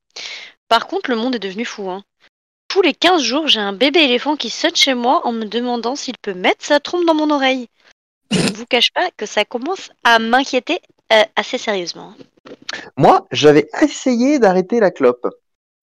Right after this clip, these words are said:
Speaker 2: euh, mais ça n'a produit aucun résultat, sauf peut-être le fait de me rendre compte que, en fait, bah, j'avais jamais fumé.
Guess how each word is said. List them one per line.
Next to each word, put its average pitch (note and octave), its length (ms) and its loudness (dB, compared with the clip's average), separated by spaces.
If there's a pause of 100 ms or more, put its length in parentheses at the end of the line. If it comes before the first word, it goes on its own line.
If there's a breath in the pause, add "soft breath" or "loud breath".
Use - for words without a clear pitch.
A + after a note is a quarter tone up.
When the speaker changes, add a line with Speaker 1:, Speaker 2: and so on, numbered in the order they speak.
(100)
Speaker 2:
euh, A2 320 4
mais B2 340 4
ça A#2+ 260 0
n'a A#2+ 140 2
produit C#3 560 0
aucun C#4+ 560 6
résultat, F#3 560 4
sauf - 440 -2 (140)
peut-être C#4+ 600 0
le F#3+ 160 4
fait A3 280 0
de F#3 100 -2
me F3+ 140 2
rendre E3+ 360 4
compte G3+ 380 -2
que, D#3+ 380 6
en - 80 0
fait, F#3 300 -4
bah, G2+ 160 2
j'avais F#2+ 260 -2
jamais A#2 260 2
fumé. G#2+ 360 -8